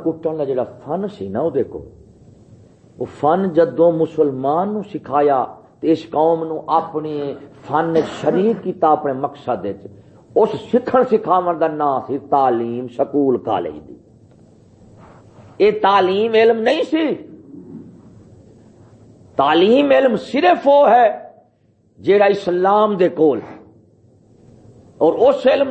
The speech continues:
تعلیم دا مشاہدہ افراد دی صورت وچ کرو۔ اسلام اپنے افراد پیش کردا ہے، عالم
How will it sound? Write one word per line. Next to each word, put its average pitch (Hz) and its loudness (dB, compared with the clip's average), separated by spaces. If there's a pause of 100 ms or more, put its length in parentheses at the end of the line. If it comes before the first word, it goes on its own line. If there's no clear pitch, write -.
تعلیم 240 0
دا 233 2
مشاہدہ 220 0 (160)
افراد 214 2
دی 311 -2 (100)
صورت 247 2
وچ 165 -4
کرو۔ 104 -6 (2750)
اسلام 208 2
اپنے 285 0
افراد 269 0
پیش 254 4
کردا 240 0
ہے، 202 2 (240)
عالم 226 2